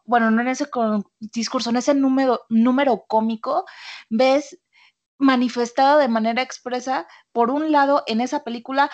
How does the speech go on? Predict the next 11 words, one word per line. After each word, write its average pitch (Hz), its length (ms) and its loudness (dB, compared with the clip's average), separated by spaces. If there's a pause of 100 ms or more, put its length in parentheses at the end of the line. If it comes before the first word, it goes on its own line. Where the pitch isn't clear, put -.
(380)
todo 349 380 6
el 339 80 2
desarrollo 285 920 0
que 240 120 -4
le 220 160 -4
dan 254 220 0
en 240 180 -4
Joker 269 540 -2
a 233 100 2
las 233 200 0
razones 269 640 -4